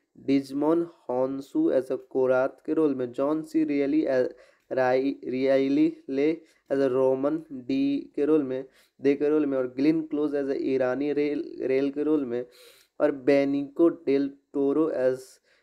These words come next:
टैनिलर ति-, तिवान या the कलेक्टर के रोल में। तो फ्रेंड्स, आपको ये वीडियो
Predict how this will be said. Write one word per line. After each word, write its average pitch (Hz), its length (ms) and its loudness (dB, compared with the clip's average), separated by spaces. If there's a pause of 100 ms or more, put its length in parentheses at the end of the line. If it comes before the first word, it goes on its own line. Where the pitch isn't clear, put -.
(300)
टैनिलर 139 460 2
ति-, - 640 -8
तिवान 143 440 0 (520)
या 135 200 2
the 127 300 -10 (100)
कलेक्टर 135 440 2
के 151 120 -4
रोल 147 220 0
में। 123 220 -2 (1700)
तो 127 60 -4
फ्रेंड्स, 147 260 0
आपको 131 220 0
ये 147 80 2
वीडियो 151 220 2